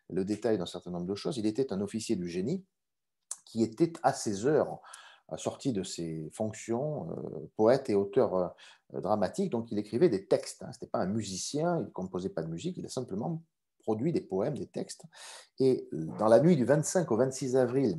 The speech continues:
mille sept cent quatre-vingt-douze, il a passé une nuit quasiment blanche pour composer un poème qui n'était pas un chant au départ, mais plutôt un,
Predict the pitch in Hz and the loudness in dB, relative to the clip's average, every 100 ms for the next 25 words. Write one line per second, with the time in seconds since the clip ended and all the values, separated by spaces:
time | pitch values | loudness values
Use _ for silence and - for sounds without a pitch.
0 | 92 156 165 139 131 117 110 - 90 87 | 2 4 4 2 0 -2 -4 -6 -6 -2
1 | 147 180 107 90 101 110 87 82 78 - | 0 0 0 -4 -6 -6 -6 -8 -10 -10
2 | 82 80 80 80 107 151 156 - - - | -10 -8 -8 -2 0 0 -6 -12 -20 -20
3 | - _ 190 185 139 - - - 220 175 | -20 _ 6 8 6 2 -4 4 6 6
4 | 147 107 110 - - _ _ _ - - | 2 2 0 -2 -6 _ _ _ -20 -10
5 | 87 87 76 - 50 - _ - - 95 | -8 -8 -10 -16 -20 -20 _ -8 -2 4
6 | 110 165 131 120 143 196 202 135 107 - | 6 4 0 -6 -4 0 2 2 0 0
7 | 190 175 107 98 - 76 104 - 104 135 | 4 4 4 2 2 0 -2 -8 0 2
8 | 85 | 2